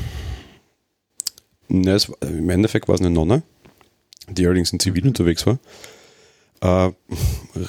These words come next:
reden, ähnlich wie unser, unser, unser, ja, nicht ganz, wie, wie der letzte Sendengarten-Ding. Ich bin oder war tatsächlich mein Leben lang immer schon ein,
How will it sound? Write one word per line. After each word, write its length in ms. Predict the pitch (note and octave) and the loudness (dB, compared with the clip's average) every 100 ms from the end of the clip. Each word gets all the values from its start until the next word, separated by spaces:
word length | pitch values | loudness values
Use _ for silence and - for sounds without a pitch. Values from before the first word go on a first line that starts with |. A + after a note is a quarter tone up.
| - | -4
reden, 560 | D2+ F2+ C3+ G2+ F2 D#2+ - - - - F2+ - | 0 2 2 0 0 -6 -18 -20 -14 -6 -6 -2
ähnlich 300 | - F#2+ F#2 | 0 0 2
wie 120 | F#2+ | 2
unser, 240 | F#2 F#2+ - | 2 2 2
unser, 220 | F#2 F#2 | 2 2
unser, 280 | F2+ F2+ F#2 - - - _ - - - | 2 0 0 -4 -12 -16 _ -20 -16 -6
ja, 260 | - - | -2 0
nicht 140 | - - | -2 0
ganz, 180 | F2+ - - - - - - - | 0 -2 -6 -14 -18 -20 -12 -2
wie, 220 | F2+ F2 | 0 2
wie 120 | F2 | 2
der 120 | F2+ | 2
letzte 280 | F2 F2+ - | 2 0 0
Sendengarten-Ding. 1040 | G2 F#2 F#2+ F#2+ F#2 F#2 F#2+ F2+ G2 G2 C#2+ | 2 2 0 0 0 0 -2 0 0 2 0
Ich 240 | - - - _ _ | -2 -6 -8 _ _
bin 200 | - F#2+ | -2 2
oder 240 | A2 G#2+ F2+ | 2 2 2
war 220 | E2 G2 | 2 2
tatsächlich 480 | G#2 - G2+ - - | 0 0 -2 -2 0
mein 100 | G2+ | 2
Leben 220 | F2+ G2+ | 2 2
lang 160 | G2 G2 | 2 2
immer 160 | G2 | 2
schon 100 | G2+ | 2
ein, 160 | G2 - | 2 0